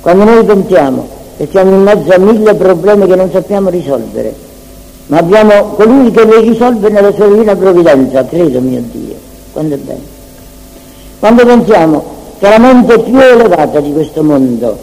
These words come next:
che può dare tutte le elucubrazioni possibili e immaginabili, non è una mente che possa concepire questa sola parola, "Credo mio Dio". E il dire "Credo mio Dio"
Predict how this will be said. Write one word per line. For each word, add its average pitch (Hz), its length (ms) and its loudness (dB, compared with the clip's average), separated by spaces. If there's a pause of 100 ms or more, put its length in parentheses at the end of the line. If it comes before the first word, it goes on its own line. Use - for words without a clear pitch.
(380)
che 190 140 0
può 220 220 2
dare 208 380 2
tutte 208 280 -2
le 196 100 4
elucubrazioni 190 840 2
possibili 170 520 -4
e 175 60 2
immaginabili, 165 760 -4 (540)
non 247 260 2
è 277 120 4
una 262 160 4
mente 262 500 2 (540)
che 220 140 2
possa 240 360 0
concepire 226 460 0
questa 220 300 -2
sola 233 200 0
parola, 208 480 -2
"Credo 160 320 -8
mio 123 220 -10
Dio". - 360 -14 (1300)
E 190 80 0
il 226 100 2
dire 254 280 2
"Credo 240 440 2
mio 214 160 2
Dio" 147 640 0